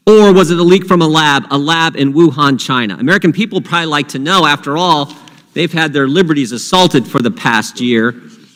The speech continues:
The World Health Organization did a study and issued a report. The same World Health Organization that Republicans on this committee asked to come in front of this committee three separate times, and the Democrats denied us our request.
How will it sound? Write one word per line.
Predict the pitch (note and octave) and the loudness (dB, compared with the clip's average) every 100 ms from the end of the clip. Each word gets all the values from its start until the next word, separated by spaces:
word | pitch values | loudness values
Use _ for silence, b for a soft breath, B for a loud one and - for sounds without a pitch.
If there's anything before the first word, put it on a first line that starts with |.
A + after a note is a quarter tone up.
| - | -10
The | C3 | 2
World | G3 A#3 | 4 4
Health | F#3 G#3 | 4 2
Organization | G3 E3+ D#3+ E3 E3+ E3 | 2 4 4 2 2 0
did | B2+ D#3+ | 0 0
a | D3 C3+ | 2 2
study | C3 - F#3 F3+ | 2 0 4 4
and | D#3+ | 4
issued | D#3+ D3+ D#3+ | 0 -2 -4
a | C#3+ | -4
report. | C#3 - C3+ G#2+ | -4 -4 -4 -4
The | A#2 | -6
same | - A3 A3+ | -2 2 4
World | G#3+ G#3 | 4 2
Health | D3 F#3+ F#3 | 0 -2 -2
Organization | E3+ D#3 C3 D#3+ D#3+ D3 | -2 -2 -2 -2 -2 -2
that | D3 C#3 | -2 0
Republicans | C#3+ - A3+ G#3+ G#3+ D#3+ | -4 0 0 2 0 0
on | E3 | 0
this | E3 D3+ | 0 -2
committee | E3+ D#3 D#3+ B B | -2 0 -2 B B
asked | - F3+ - | -4 -2 -4
to | F#3+ | -8
come | F#3 F#3 | -4 -4
in | E3 | -4
front | - A#3 | 0 0
of | A3 | 2
this | F#3+ - | 0 0
committee | F3 E3+ E3 | 0 2 2
three | - - - G#3+ A3+ | 0 -8 -8 0 2
separate | - F3+ - - | 2 0 0 0
times, | E3 E3 D3 | 2 2 2
and | |
the | D3+ | 0
Democrats | E3 D#3 B2+ C#3 | 2 2 2 -2
denied | - C#3+ D#3 D3+ | 0 0 0 0
us | C#3 | 0
our | C#3+ | 0
request. | C3 - G#3 D#3+ C3+ | 0 0 0 0 -4